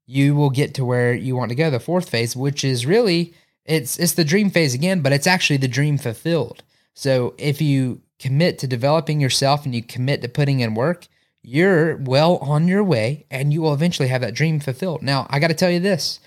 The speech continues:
the four phases will be a repeat cycle until you fully finish training your dog, until you get it fully trained. And then after that, you gotta finish it out through just loads of repetition and work. But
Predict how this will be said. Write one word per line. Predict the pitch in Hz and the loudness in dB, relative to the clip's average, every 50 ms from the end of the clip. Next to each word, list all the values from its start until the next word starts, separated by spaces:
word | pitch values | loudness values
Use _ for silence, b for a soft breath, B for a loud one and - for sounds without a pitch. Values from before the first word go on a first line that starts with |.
| b b b b b b b b b _ _ 127 | b b b b b b b b b _ _ -8
the | 131 135 131 | -2 -2 -2
four | - - - 175 196 208 | -2 0 2 2 4 2
phases | 190 196 196 175 202 233 214 185 156 135 139 147 - - | 2 2 2 2 2 2 2 2 2 2 0 0 -4 -4
will | 139 139 143 151 151 143 | -2 0 2 2 2 2
be | 127 135 156 156 139 | 2 2 2 4 4
a | 131 123 | 2 2
repeat | 120 120 123 135 147 175 180 180 - - - 180 135 - | 0 -2 -2 0 0 0 0 0 -4 -4 -4 -4 -4 -2
cycle | - - 147 170 180 156 - - 120 110 - _ | -6 -6 -4 -4 -4 -6 -6 -10 -18 -18 -18 _
until | 127 127 - - 143 | -18 -8 -2 0 2
you | 131 120 | 2 2
fully | 120 - 147 156 151 139 | 0 -2 0 2 2 2
finish | 143 - 151 147 143 127 117 - - _ _ _ _ - | 2 2 2 2 2 2 0 -4 -8 _ _ _ _ -10
training | - - 151 135 139 135 123 | -2 0 2 2 4 2 2
your | 123 120 113 | 2 2 2
dog, | 117 117 135 - - - - | 0 0 -2 -4 -6 -6 -6
until | 113 117 120 131 127 | -6 -6 -4 -4 -2
you | 117 113 113 | -2 -2 -2
get | 110 - 127 117 | -2 0 0 0
it | - - | 0 -2
fully | - 131 123 120 113 | -4 -2 -2 -2 -2
trained. | - - 131 131 123 117 | 0 0 0 2 2 0
And | 113 113 120 | 0 0 0
then | 143 160 160 143 113 | 2 2 2 2 2
after | 127 135 - - 127 | 0 -2 -2 0 0
that, | 143 143 - 82 | 0 0 -2 -2
you | 104 | -6
gotta | - 120 110 107 | -4 -4 -4 -4
finish | - - - 147 135 120 - - | -4 -4 -2 0 0 0 -2 -4
it | - - | -4 -4
out | 120 131 - - - - | -4 -4 -4 -6 -12 -12
through | - 127 120 120 117 120 B B B B B B B | -6 -4 -2 -2 -2 -4 B B B B B B B
just | - - 117 - - _ _ _ - | -4 -4 -4 -4 -6 _ _ _ -20
loads | 98 120 127 127 135 135 127 127 | -10 -2 0 2 2 2 2 2
of | 127 120 | 0 2
repetition | 131 131 131 - 117 - - 139 - - 117 107 | 2 0 0 -2 -6 -4 -4 -4 -4 -2 -4 -6
and | 104 104 | -6 -4
work. | 120 139 127 - - - b b b b b b b - | -4 -6 -6 -6 -10 -18 b b b b b b b -4
But | - 139 131 123 - | 0 0 0 0 -2